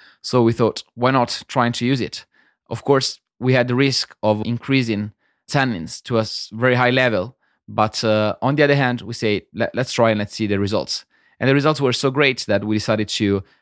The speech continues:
adopt this technique for all of our red wines.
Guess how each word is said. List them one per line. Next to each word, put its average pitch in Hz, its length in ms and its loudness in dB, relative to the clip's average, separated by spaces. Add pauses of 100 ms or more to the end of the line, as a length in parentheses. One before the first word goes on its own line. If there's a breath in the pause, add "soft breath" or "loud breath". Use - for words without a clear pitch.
adopt 110 460 2 (140)
this 107 180 -4
technique 110 360 -2
for 98 260 0
all 107 220 4
of 98 80 2
our 95 120 6
red 95 180 2
wines. 90 460 -4